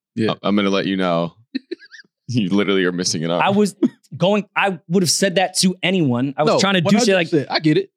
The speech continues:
Speaker 1: I understand.
Speaker 3: someone's tried to dab you, like, "Yo, I don't got any arms. I, no hands."
Speaker 1: But
Speaker 3: Like,
Speaker 1: it, you,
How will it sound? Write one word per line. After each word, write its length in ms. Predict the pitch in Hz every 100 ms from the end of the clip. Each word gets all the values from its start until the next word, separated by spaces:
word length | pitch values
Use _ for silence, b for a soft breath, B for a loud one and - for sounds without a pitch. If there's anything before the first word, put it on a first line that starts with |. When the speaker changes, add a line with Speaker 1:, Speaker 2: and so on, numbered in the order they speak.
| _ -
Speaker 1:
I 40 |
understand. 340 | 403 226 165 160
Speaker 3:
someone's 340 | 220 233 -
tried 240 | - 208
to 80 | 196
dab 180 | 160 185
you, 60 | 160
like, 100 | 160
"Yo, 60 |
I 40 | 165
don't 80 | 160
got 100 | 156
any 80 |
arms. 260 | 151 151 143
I, 120 | 127 151 _ _
no 140 | 156
hands." 220 | 156 156
Speaker 1:
But 80 | 175
Speaker 3:
Like, 100 | 143 180
Speaker 1:
it, 40 | 147
you, 360 | 143 196 190